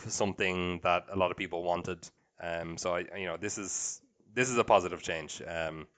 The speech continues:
allowing people to have some way to chain a number of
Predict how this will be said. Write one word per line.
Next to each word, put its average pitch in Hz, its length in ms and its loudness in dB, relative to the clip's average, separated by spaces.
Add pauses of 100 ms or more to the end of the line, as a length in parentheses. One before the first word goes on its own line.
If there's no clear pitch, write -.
(220)
allowing 104 320 6
people 101 320 0
to 92 120 -6
have 87 280 2
some 101 260 0
way 92 300 4
to - 160 -6
chain 95 560 0 (440)
a 104 80 -2
number 104 420 4
of 92 360 2